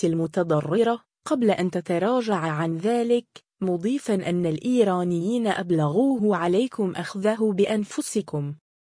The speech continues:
وأكد الرئيس الأمريكي أن واشنطن تراقب الموقع عن كثب، محذرًا من أن الولايات المتحدة ستتعامل بقوة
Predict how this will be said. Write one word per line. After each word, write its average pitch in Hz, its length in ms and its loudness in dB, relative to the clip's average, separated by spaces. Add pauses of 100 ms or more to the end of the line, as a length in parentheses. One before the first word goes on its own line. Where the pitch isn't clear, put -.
(400)
وأكد 202 500 0
الرئيس 175 500 -2
الأمريكي 180 840 0
أن 185 160 0
واشنطن 180 760 0
تراقب 196 600 2
الموقع 175 460 0
عن 160 380 -2
كثب، 247 480 -2 (340)
محذرًا 220 600 2
من 185 240 2
أن 175 220 0
الولايات 165 720 2
المتحدة 180 800 -2
ستتعامل 175 880 0
بقوة 190 480 0